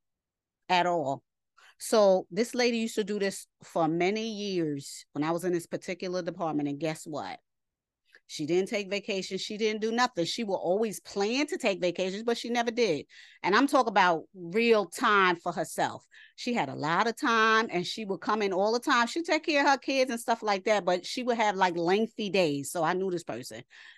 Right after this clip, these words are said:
Lengthy days. And so she would just come,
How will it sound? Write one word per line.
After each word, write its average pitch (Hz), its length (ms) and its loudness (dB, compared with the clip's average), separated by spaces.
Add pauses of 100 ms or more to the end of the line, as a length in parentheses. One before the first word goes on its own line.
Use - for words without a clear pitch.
Lengthy 285 640 2
days. 214 420 2
And 185 120 -4
so 196 220 0
she 208 160 -6
would 214 140 -4
just 202 240 -6
come, 226 420 2